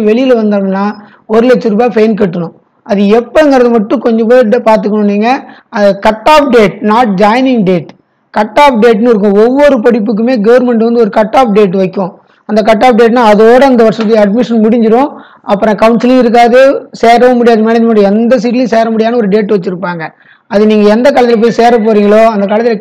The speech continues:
கேட்டா அவங்களே தெளிவா சொல்லுவாங்க. அந்த cut off டேட்டுக்கு பிறகு வெளியில வந்தோம்னா கண்டிப்பா ஃபைன் கட்டி தான் ஆகணும். அதுக்கு முன்னாடினா அந்த காலேஜ்லயே சொல்லுவாங்க. நீங்க, ஏன்னா இப்ப நம்ம நிறைய பேர் என்னன்னா வெவ்வேறு என்ன ரெண்டு மூணு படிப்பை எதிர்பார்த்துட்டு இருக்கோம். எல்லாமே, எல்லாமே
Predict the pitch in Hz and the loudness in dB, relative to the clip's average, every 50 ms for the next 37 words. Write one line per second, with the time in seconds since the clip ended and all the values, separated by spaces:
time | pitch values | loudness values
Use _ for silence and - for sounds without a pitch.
0 | - 220 208 214 226 208 190 196 202 202 214 240 247 247 - - _ _ _ _ | -4 -4 -2 -2 -2 -2 -2 -2 -2 -4 -2 -2 -4 -4 -6 -12 _ _ _ _
1 | _ - 202 190 190 196 196 202 226 233 - - 196 202 208 202 196 190 190 190 | _ -6 -4 -2 0 0 0 0 -2 -4 -4 -4 -4 -2 0 0 0 0 0 -2
2 | 190 190 196 190 - - - _ _ 214 185 180 180 170 - 196 185 - - 254 | -2 -4 -4 -6 -12 -20 -20 _ _ -8 -6 -6 -6 -4 -4 -6 -4 0 2 2
3 | 262 254 208 247 247 208 196 220 202 190 185 240 254 294 285 285 247 233 240 240 | 2 2 2 2 2 2 0 -2 -2 -2 0 0 2 2 2 2 0 0 0 0
4 | 240 226 220 208 208 202 202 202 208 208 214 214 - 208 214 214 220 202 240 285 | 0 -2 -2 -2 -2 -2 -2 -2 -2 -4 -4 -6 -6 -4 -4 -4 -4 -4 -6 -8
5 | 170 170 202 196 196 190 196 180 185 190 190 202 196 190 185 185 185 190 190 190 | -8 -8 -6 -6 -6 -6 -6 -6 -4 -4 -4 -4 -4 -4 -6 -6 -6 -6 -6 -8
6 | - - _ _ _ _ - 214 226 208 214 220 247 247 262 240 247 277 277 240 | -14 -20 _ _ _ _ -2 -2 0 0 0 0 0 0 0 0 0 0 0 -2
7 | 226 214 220 220 214 226 240 247 - 220 214 220 226 220 202 196 202 226 262 285 | 0 0 0 0 0 0 0 0 0 -2 -2 0 0 0 -2 -2 -2 -2 -4 -4
8 | - - - _ _ - 220 220 220 220 226 233 247 247 - 233 220 214 208 214 | -8 -16 -20 _ _ -4 -2 -2 0 0 0 0 0 0 -2 -2 -2 0 0 0
9 | 214 220 226 240 240 214 254 254 247 233 226 233 226 247 262 254 233 226 226 226 | 0 2 2 2 2 2 2 0 2 0 0 0 0 0 0 0 0 0 0 0
10 | 233 254 247 240 240 233 240 233 220 226 226 226 220 220 196 240 240 247 226 247 | 0 -2 -2 -2 -2 -2 -2 -2 0 0 -2 -2 -2 -2 -2 -2 -2 0 2 2
11 | 240 240 254 247 214 247 226 208 220 196 214 214 208 202 208 208 208 214 196 202 | 2 2 2 2 0 -2 -2 -2 -4 -4 -4 -4 -4 -4 -4 -4 -6 -6 -8 -10
12 | - - _ _ _ _ _ _ - 214 196 196 190 202 208 208 226 | -14 -20 _ _ _ _ _ _ -10 -4 -2 0 0 0 0 2 2